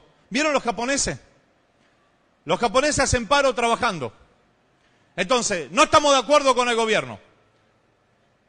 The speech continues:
Aumentó la carne, vamos a producir más pollo". Y se van y en vez de trabajar ocho horas, trabajan quince horas. Mayor producción, mayor esfuerzo, mayor ganancia.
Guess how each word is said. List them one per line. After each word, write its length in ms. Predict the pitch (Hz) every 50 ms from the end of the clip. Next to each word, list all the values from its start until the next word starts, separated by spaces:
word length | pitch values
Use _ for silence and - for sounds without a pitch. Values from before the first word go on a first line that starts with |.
| _ _ _ _ _ _ _ _ -
Aumentó 920 | 202 226 233 240 240 233 190 294 294 294 285 285 269 254 226 190 - - -
la 200 | 170 208 233 -
carne, 460 | 269 254 220 180 156 143 123 104 107 113 147
vamos 220 | 320 339 320 277
a 20 |
producir 360 | - - 254 254 - - 285 262
más 100 | 247 220
pollo". 340 | - 214 160 139 - 120 - - _ _ _ _ _ _ _ _ _ _ _ _ _ _ _ _ _ _ _ - _ _ _ _ _ _ _ _ _ _ _
Y 120 | 151 175
se 120 | - - 220
van 220 | 247 262 262 240
y 80 | 208 190
en 80 | 190
vez 120 | 214 233 233
de 40 |
trabajar 520 | - 220 214 208 202 - 233 226 226 220 -
ocho 320 | 196 226 247 - - 233 240
horas, 200 | 247 240 226 -
trabajan 440 | 214 202 214 214 - 220 202 196
quince 360 | - 254 254 247 208 - - 151
horas. 220 | 123 101 92 - - _ _ _ _ _ _ _ _ _ _ _ _ _ _ _ _ _ _ _ _ _ _ _ _ _ _ _ _ _ _ _
Mayor 460 | - 135 180 196 185 - 269 277 262
producción, 720 | 262 262 262 254 226 - - 269 247 247 247 262 277 262 - _ _ _ _ _ _ _ _ _ _ _ _ _ _ _ _ _ _
mayor 340 | 127 147 156 - 240 247
esfuerzo, 680 | 247 - - 254 254 233 220 190 - - 214 220 240 - _ _ _ _
mayor 360 | 127 151 156 - 202 196 190
ganancia. 580 | 214 226 254 262 247 196 151 - - 117 95